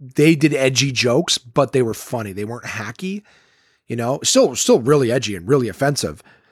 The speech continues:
you know, to, to some maybe. But the idea is like,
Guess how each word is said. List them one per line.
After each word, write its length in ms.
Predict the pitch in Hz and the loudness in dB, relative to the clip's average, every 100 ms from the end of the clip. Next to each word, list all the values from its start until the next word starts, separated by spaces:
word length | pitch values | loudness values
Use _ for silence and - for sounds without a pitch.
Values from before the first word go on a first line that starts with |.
| _ | _
you 120 | - 113 | -4 -2
know, 140 | 107 | -2
to, 180 | - 113 | -4 -6
to 240 | 87 117 | -4 -6
some 300 | 107 117 131 | -2 -2 -2
maybe. 280 | 98 82 85 | -4 -8 -10
But 320 | 98 107 107 | -6 -6 -6
the 80 | 120 | -4
idea 400 | 107 104 117 113 | -4 -4 -2 0
is 240 | 107 95 | -2 -6
like, 260 | 98 101 - | -8 -10 -14